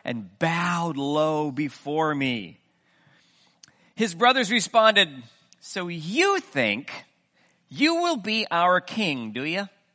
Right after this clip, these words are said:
Really? Do you actually think you will reign over us?"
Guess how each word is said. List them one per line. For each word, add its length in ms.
Really? 840
Do 100
you 260
actually 720
think 400
you 140
will 160
reign 260
over 300
us?" 340